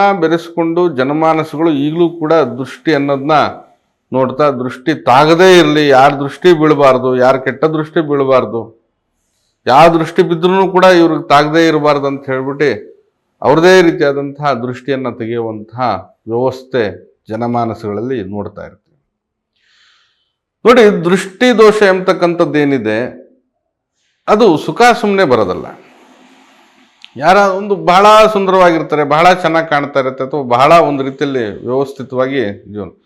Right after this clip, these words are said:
"ಏನಪ್ಪ ಬೆಳೀತಾ ಇದ್ದಾರೆ, ಚೆನ್ನಾಗಿದ್ದಾರೆ, ಚೆನ್ನಾಗಿ ಆಗ್ತಾ ಇದ್ದಾರೆ." ಇವ್ರ ಮಾತು, ವಿಚಾರ, ವ್ಯವಸ್ಥೆ ಆ ಒಂದು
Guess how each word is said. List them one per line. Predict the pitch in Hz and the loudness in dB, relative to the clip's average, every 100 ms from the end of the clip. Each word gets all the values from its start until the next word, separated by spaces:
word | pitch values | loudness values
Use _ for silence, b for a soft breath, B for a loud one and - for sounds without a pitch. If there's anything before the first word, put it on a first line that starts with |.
| _ _ _ _ | _ _ _ _
"ಏನಪ್ಪ | 131 165 156 139 | -2 0 2 0
ಬೆಳೀತಾ | 117 113 120 123 | 2 0 0 0
ಇದ್ದಾರೆ, | 110 104 95 | 0 -2 -4
ಚೆನ್ನಾಗಿದ್ದಾರೆ, | - 110 117 98 95 95 92 _ | -8 -8 -6 -6 -10 -10 -12 _
ಚೆನ್ನಾಗಿ | 110 117 104 | -10 -6 -6
ಆಗ್ತಾ | 98 - 95 | -6 -8 -12
ಇದ್ದಾರೆ." | 90 95 98 101 _ _ _ _ _ _ _ _ _ _ - | -12 -14 -18 -20 _ _ _ _ _ _ _ _ _ _ -10
ಇವ್ರ | 196 247 | 0 2
ಮಾತು, | 220 175 185 240 - 240 247 247 170 | 4 4 6 4 2 0 0 0 -2
ವಿಚಾರ, | 170 208 214 214 208 | -4 -2 0 2 0
ವ್ಯವಸ್ಥೆ | 190 185 190 185 196 196 190 - | 0 -2 -4 -4 -2 -2 -4 -8
ಆ | - 160 | -6 -2
ಒಂದು | 160 165 160 | 0 -2 -4